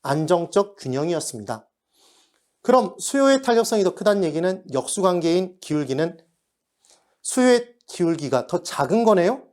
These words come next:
그때 뭘 씌워서 비교한다? 절대값을 씌워줘야 된다고 그랬죠. 기억을 딱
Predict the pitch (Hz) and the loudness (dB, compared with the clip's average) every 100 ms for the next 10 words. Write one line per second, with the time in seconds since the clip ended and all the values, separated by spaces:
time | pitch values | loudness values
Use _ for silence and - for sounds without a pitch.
0 | _ - 196 170 165 220 220 - 220 208 | _ -6 0 2 6 4 4 0 2 2
1 | 208 156 143 139 151 233 247 _ _ - | 2 -2 -2 -2 0 -2 -2 _ _ 0
2 | 160 165 214 214 190 - 208 - 285 294 | 0 2 0 2 0 0 -4 -4 0 2
3 | 254 247 214 175 135 113 - 135 _ _ | 4 4 2 0 -2 -2 -8 -12 _ _
4 | _ _ _ _ _ _ _ _ _ _ | _ _ _ _ _ _ _ _ _ _
5 | _ _ _ - - 135 135 156 - - | _ _ _ -20 -2 0 2 0 -2 -2
6 | 180 180 175 | 2 2 -2